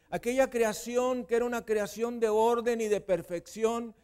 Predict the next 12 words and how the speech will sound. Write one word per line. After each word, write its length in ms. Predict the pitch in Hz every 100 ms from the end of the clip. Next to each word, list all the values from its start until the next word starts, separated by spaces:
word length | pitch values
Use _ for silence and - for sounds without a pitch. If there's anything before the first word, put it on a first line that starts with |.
| _ -
de 140 | 196
pronto 440 | - 240 262 247 240
la 200 | 214 -
tierra 340 | 233 262 254
está 300 | 190 247 247
desordenada 960 | 247 240 226 214 214 220 254 254 240 - _ -
y 120 | 214
vacía, 920 | 214 185 - - 233 240 220 156 101 - _ _ _ _ _ _ _
y 80 | 180
las 320 | 226 214 -
tinieblas 880 | 233 214 214 233 254 247 190 139 - -
estaban 800 | 196 - 226 240 226 175 147